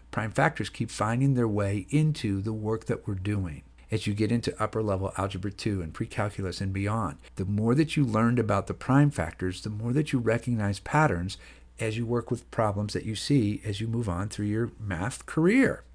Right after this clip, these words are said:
You'll see things on the S A T and the A C T as well. Looking at some of those strange problems they ask, but when you can take a look at the patterns inside, look for the prime numbers,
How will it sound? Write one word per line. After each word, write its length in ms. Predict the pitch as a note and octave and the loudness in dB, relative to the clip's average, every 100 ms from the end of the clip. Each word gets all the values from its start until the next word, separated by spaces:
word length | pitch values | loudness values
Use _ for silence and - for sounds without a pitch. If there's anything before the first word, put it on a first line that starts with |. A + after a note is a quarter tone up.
| - | -18
You'll 80 | - | -10
see 160 | - G#2 | -4 -2
things 260 | G#2+ G#2 | 0 0
on 80 | G2 | 0
the 160 | G2 G2 | 2 0
S 160 | F#2 | 0
A 100 | G#2+ | -2
T 220 | G2 G#2+ G#2 | -2 -2 0
and 80 | |
the 140 | G2 G2 | 2 0
A 80 | A2 | 0
C 160 | G#2 | -4
T 180 | - G2+ | -2 0
as 140 | F#2+ | 0
well. 360 | G#2+ A2 E2+ - - - - - | 0 0 -2 -4 -16 -20 -20 -6
Looking 280 | A2 A#2+ D3 | -4 2 4
at 120 | A#2+ | 4
some 200 | - C#3 | 4 2
of 120 | B2+ A2+ | 4 2
those 200 | G#2 - | 2 0
strange 760 | - - A2+ A#2+ E3 A#3+ A3+ | -6 -4 0 2 4 4 2
problems 440 | - B3 C4 A#3 G3 | 4 4 6 2 4
they 180 | F3+ F3 | 4 6
ask, 420 | G#3+ G#2 A#2 - | 6 4 -2 0
but 160 | A2 | 2
when 160 | C3 C3 | 4 4
you 80 | B2 | 2
can 160 | A#2 | -2
take 240 | - D3 D3 | 2 0 4
a 60 | |
look 180 | D3+ C3+ | 4 4
at 120 | C#3+ | 4
the 60 | C#3+ | 0
patterns 560 | - - A#2 C3 C3 B2+ | -2 0 2 4 2 2
inside, 520 | A#2+ - A#2 G2+ G2 | 0 2 2 2 0
look 180 | G#2 - | -2 -2
for 140 | C3 | -2
the 120 | B2 | -2
prime 300 | A#2 B2 A#2+ | 0 2 4
numbers, 460 | B2 C#3 A2+ G#2 | 6 6 6 0